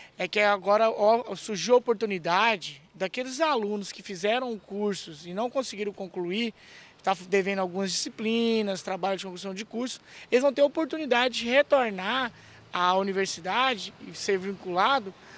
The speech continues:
pra poder terminar esse curso, né? Então essa aí, esse edital dá oportunizando isso a esses alunos.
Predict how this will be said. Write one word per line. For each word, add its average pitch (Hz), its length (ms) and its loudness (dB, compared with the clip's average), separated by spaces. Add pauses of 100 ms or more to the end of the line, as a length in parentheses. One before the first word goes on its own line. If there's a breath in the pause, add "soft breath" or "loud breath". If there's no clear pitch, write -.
(160 loud breath)
pra 302 140 4
poder 285 640 4 (880 loud breath)
terminar 302 560 6
esse 294 220 0
curso, 175 480 -4
né? 190 260 -4 (500)
Então 214 240 2
essa 254 260 2
aí, 240 80 4
esse 240 420 6
edital 208 440 2
dá 240 280 4
oportunizando 262 960 2
isso 240 260 0
a 226 100 6
esses 233 300 2
alunos. 240 640 2